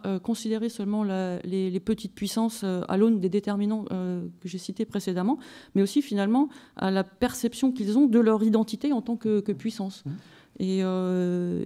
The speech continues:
Speaker 1: et donc, vous, ben, ça, ça rajoute, je pense, de la complexité, euh, à la notion. Je suis, je suis désolée, euh,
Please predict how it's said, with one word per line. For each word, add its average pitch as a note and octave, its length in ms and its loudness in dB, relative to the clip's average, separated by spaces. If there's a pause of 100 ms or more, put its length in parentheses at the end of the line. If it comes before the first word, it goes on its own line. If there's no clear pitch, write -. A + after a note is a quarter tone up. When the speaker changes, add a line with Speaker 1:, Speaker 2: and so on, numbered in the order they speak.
Speaker 1:
et G3 100 -2
donc, C4 180 8
vous, G#3 120 -2
ben, F3 260 -4
ça, F3+ 220 -4
ça F#3 140 2
rajoute, G#3+ 240 6
je - 80 -12
pense, B3+ 160 0
de G#3 80 6
la F3+ 80 2
complexité, G#3+ 680 0
euh, F#3 220 2
à F#3+ 100 4
la F#3+ 120 6
notion. G#3 400 2
Je - 40 -10
suis, F#3 200 -6
je - 40 -18
suis F3 120 -6
désolée, G#3+ 420 6
euh, F#3 160 0